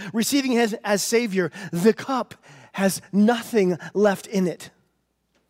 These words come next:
What does this mean for us now? It means we have a Savior who did for us what we could never do for ourselves. He became everything sinful so that we don't have to be judged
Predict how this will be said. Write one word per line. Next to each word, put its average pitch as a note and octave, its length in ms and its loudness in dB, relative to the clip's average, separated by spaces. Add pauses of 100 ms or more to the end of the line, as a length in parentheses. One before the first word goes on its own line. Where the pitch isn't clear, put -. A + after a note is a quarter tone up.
(280)
What A#3+ 160 2
does A#3 100 2
this B3+ 160 -6
mean B3+ 180 4
for A3 120 2
us F#3 120 0
now? G3 320 0 (1600)
It G3 120 -2
means G#3+ 220 4
we A3 80 4
have G3+ 80 2
a F3+ 60 0
Savior F3 520 -2 (560)
who A3 160 2
did A3 300 2
for G3+ 260 -2
us G#3+ 340 -2 (200)
what G3+ 180 -2
we F#3+ 80 -2
could F#3 200 0
never D4+ 680 0
do A#3 240 -2
for A#3 200 -2
ourselves. F3 680 -4 (840)
He E4 140 2
became D4+ 460 2 (120)
everything D#4+ 680 2
sinful B3 640 0 (200)
so C#4 160 2
that B3+ 140 2
we C#4+ 200 4
don't C#4+ 220 2
have C4 220 -6
to B3 80 -8
be B3 120 0
judged G3+ 540 0